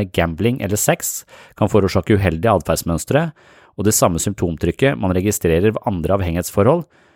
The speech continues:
utfordrer teorien som foreslår en fysiologisk forklaring på avhengighet. Det er den biologiske sykdomsmodellen på avhengighet som stadig utfordres fordi flere og flere indisier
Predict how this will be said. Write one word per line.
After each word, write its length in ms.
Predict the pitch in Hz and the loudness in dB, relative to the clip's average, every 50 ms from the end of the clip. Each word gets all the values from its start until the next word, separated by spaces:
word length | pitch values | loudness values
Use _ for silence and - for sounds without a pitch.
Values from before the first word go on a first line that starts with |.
| _ _ _ _ - | _ _ _ _ -4
utfordrer 480 | 101 92 - - 101 95 117 131 143 | -2 -2 0 0 0 0 2 0 -2
teorien 520 | - - 117 117 107 92 87 101 123 143 135 | 0 0 0 0 2 2 0 0 0 0 -2
som 160 | - 123 110 | -4 -6 -2
foreslår 460 | - 127 98 80 - - 104 117 - - | 2 2 2 2 2 2 0 0 2 0
en 120 | 104 98 | -4 -6
fysiologisk 840 | - - 104 - - 123 107 95 90 80 76 78 107 131 - - - | -4 -6 -6 -4 -2 0 2 2 2 2 2 0 0 -2 -4 -4 -8
forklaring 460 | 120 - - 92 80 76 101 123 135 - | -10 -2 0 2 2 2 0 -2 -2 0
på 100 | - 98 | 0 0
avhengighet. 560 | 92 85 80 76 76 80 78 - - - - _ _ _ _ _ _ _ _ _ _ _ _ _ _ _ _ _ _ _ _ _ _ _ | 0 0 -2 -4 -4 -6 -6 -8 -10 -16 -20 _ _ _ _ _ _ _ _ _ _ _ _ _ _ _ _ _ _ _ _ _ _ _
Det 140 | _ 98 95 | _ -2 0
er 60 | 104 | 0
den 240 | 107 110 120 - 120 | 0 0 -2 -4 0
biologiske 680 | 104 113 117 107 104 90 82 80 85 107 - - 151 | 0 2 4 4 4 4 4 2 2 -2 -2 -2 -4
sykdomsmodellen 800 | - - 113 - - 82 80 - - 98 92 92 98 127 156 156 - | -4 -4 -4 -2 -4 -4 -6 -6 -4 0 2 2 2 2 0 -4 -2
på 140 | - 110 | 0 2
avhengighet 540 | 104 98 95 90 90 87 104 139 170 160 - | 2 2 0 -2 -2 0 0 0 0 -2 -4
som 160 | - 120 110 - | -8 -8 -6 -6
stadig 480 | - - - 135 110 78 76 95 120 - - | -8 -4 -2 -2 0 0 -2 -4 -6 -4 -4
utfordres 640 | 85 - - 90 90 85 101 123 160 156 - - - | -6 -4 0 0 0 2 2 0 0 -2 -4 -10 -12
fordi 220 | - 98 104 107 - | -6 -4 -4 -4 -2
flere 420 | - 98 87 80 80 85 110 127 | 0 0 2 2 2 2 0 0
og 100 | - - | -2 0
flere 240 | - 92 85 90 98 | 0 2 2 2 0
indisier 520 | 104 98 92 87 80 - - 131 143 156 | 0 0 0 -2 -2 -2 -2 -2 -2 -2